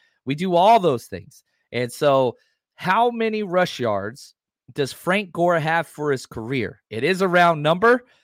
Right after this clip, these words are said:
and I'm seeing a couple people that are starting to fly in. My son is calling me. I'm just gonna answer this. "Hey, Michael, I'm doing a live show. Call it Uber or Mom. Love you, buddy."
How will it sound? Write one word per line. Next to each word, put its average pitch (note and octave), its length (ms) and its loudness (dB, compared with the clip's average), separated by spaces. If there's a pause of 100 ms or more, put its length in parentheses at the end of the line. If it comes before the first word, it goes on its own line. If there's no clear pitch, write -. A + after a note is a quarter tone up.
(160)
and A2 60 -4
I'm A#2+ 100 -4
seeing D#3+ 240 -2
a C#3 60 0
couple F#3 320 0
people G3 380 -2
that C#3 160 2
are C3+ 100 -2
starting E3 340 0
to C3+ 60 -6
fly E3+ 440 2
in. F#3 360 0 (800)
My A#2+ 120 -4
son G3+ 340 -2
is D#3 140 -6
calling C3 400 -2
me. C3 240 -6 (220)
I'm A2 120 -10
just B2 140 -12
gonna C3 140 -2
answer C#3+ 340 -4
this. B2 240 -4 (200)
"Hey, D#3 120 0
Michael, F#3+ 380 2
I'm D#3 80 0
doing F#3 180 -2
a F3 60 0
live F3 240 2
show. F#3 180 -4
Call F#3 260 0
it E3+ 60 -4
Uber F3 300 0
or E3 60 2
Mom. E3 260 4
Love F3 240 0
you, D#3 80 -4
buddy." D3 340 -2